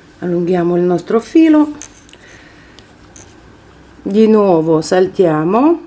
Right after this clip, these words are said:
nella successiva un altro elemento a V,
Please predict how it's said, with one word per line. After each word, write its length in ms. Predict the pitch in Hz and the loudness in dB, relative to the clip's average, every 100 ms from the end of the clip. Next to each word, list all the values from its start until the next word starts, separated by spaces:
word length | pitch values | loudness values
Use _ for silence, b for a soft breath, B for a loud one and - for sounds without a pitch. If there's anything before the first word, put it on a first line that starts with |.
| - _ _ _ b b - | -20 _ _ _ b b -2
nella 260 | 214 202 | 0 2
successiva 1000 | 190 208 - 190 - 190 170 160 165 156 - - B B B B B B - _ _ | 0 -4 -2 -6 -4 0 0 0 -4 -8 -18 -20 B B B B B B -20 _ _
un 220 | - 214 | -2 0
altro 400 | 202 175 165 190 | 2 0 0 2
elemento 580 | 185 180 180 165 160 175 | 2 2 0 0 0 0
a 60 | 170 | 0
V, 320 | 196 311 370 | 2 2 0